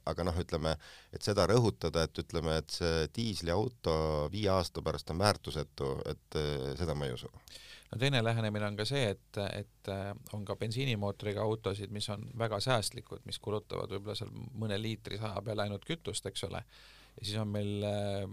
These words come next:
Speaker 2: veel täna, ma just üks päev juhtusin vaatama Ameerika autode müügi statistikat ja, ja minu teada vist kõige enim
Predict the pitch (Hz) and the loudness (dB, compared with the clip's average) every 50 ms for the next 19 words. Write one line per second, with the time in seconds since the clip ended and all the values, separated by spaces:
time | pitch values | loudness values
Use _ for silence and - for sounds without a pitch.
0 | - - - - - - 110 104 - 123 131 123 107 104 107 101 95 95 - - | -8 -12 -14 -12 -6 -6 -4 -2 0 0 2 2 2 2 0 -2 -2 -4 -6 -6
1 | - 107 101 - - _ - - - - - 101 101 101 101 104 - - 101 107 | -6 -4 -4 -6 -10 _ -12 -10 -10 -6 -2 -2 0 0 -2 -4 -6 -8 -6 -4
2 | 107 113 117 110 110 - 101 101 101 104 110 120 123 113 104 - - - 101 104 | 0 2 2 0 0 -2 -4 -2 -2 0 0 2 2 0 0 -4 -8 -10 -8 -6
3 | 101 104 101 98 - - - - - - 104 113 113 - - 98 - 101 101 107 | -6 -6 -8 -8 -10 -12 -12 -10 -6 -4 -4 -4 -4 -4 -6 -4 -4 -2 -2 -2
4 | 110 107 - - 107 104 98 101 104 101 101 95 95 98 - - - - - 113 | -2 -2 -2 -4 -4 -4 -2 -2 -2 -2 -2 -2 -4 -4 -4 -4 -4 -4 -4 -4
5 | 107 - 135 139 139 - 101 85 - 95 - - - 101 101 104 101 - - - | -4 -2 -2 -2 -2 -4 -6 -6 -4 -6 -6 -4 -2 -2 -2 -2 -2 -4 -8 -20
6 | - - - - - - _ _ - - - 98 101 98 98 110 120 123 117 101 | -20 -20 -20 -20 -20 -20 _ _ -18 -10 -6 -4 -2 -2 0 0 0 2 2 4
7 | 110 107 107 98 101 101 - - - 123 123 113 113 120 135 127 113 101 | 4 4 2 2 0 -4 -4 -6 -4 -4 0 2 2 4 4 4 2 2